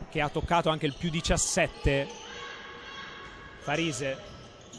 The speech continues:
Kirillova, la trattenuta di Lobiundo, e qui Lobiundo qualcosa ha rischiato perché poteva anche starci la seconda chiamata e lì avrebbe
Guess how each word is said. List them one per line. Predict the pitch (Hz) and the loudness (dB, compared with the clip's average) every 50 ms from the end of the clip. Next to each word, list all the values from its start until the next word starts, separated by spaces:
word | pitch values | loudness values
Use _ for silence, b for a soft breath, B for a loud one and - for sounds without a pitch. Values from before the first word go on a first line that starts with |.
| - | -8
Kirillova, | - 165 175 180 180 170 170 160 156 151 147 143 143 - - - - - - - - - - - - - - 508 494 - 523 - - - - - - - - - - - - - - - - | -4 -2 0 0 0 2 2 2 2 2 2 0 -2 -4 -8 -12 -14 -14 -12 -12 -12 -12 -12 -12 -12 -12 -8 -6 -2 -2 0 0 -2 -2 -4 -6 -6 -6 -8 -8 -8 -8 -10 -10 -10 -10 -8
la | 160 151 | -6 -4
trattenuta | - 185 196 190 - 190 190 208 214 196 196 | 0 0 0 2 2 2 2 2 2 4 4
di | 180 190 | 4 6
Lobiundo, | 190 190 180 170 185 175 170 165 160 160 156 151 151 151 - - - - - - - - - - - - - - - - - - - - - - - - | 6 4 6 6 4 4 4 4 4 4 4 4 2 0 -4 -12 -14 -14 -12 -12 -12 -12 -14 -16 -16 -16 -14 -14 -12 -10 -8 -8 -8 -10 -10 -12 -12 -10
e | 151 | -4
qui | 131 196 | -2 0
Lobiundo | 196 190 165 185 202 202 196 196 | 0 0 2 0 0 2 2 2
qualcosa | 160 170 170 - 190 185 180 156 170 | 2 2 0 2 2 0 2 2 2
ha | 165 | 2
rischiato | 170 175 170 - - 175 151 143 139 143 143 151 | 2 0 -2 -2 0 0 2 2 2 2 0 -2
perché | 131 139 135 127 131 131 127 127 131 - | -4 -4 -6 -6 -6 -6 -6 -8 -8 -10
poteva | 156 135 180 185 175 | -8 -4 -2 0 0
anche | 175 185 160 175 170 | 0 0 0 -2 -2
starci | - - 180 175 175 - 175 | 0 0 0 0 0 0 0
la | 170 175 | 0 0
seconda | - 180 - 185 180 175 175 | 0 0 -2 0 0 -2 0
chiamata | - 190 180 160 156 156 - - | 0 2 4 4 4 4 4 2
e | - 214 | 2 4
lì | 220 247 | 6 8
avrebbe | 233 190 190 180 165 175 156 | 8 8 6 4 2 0 -2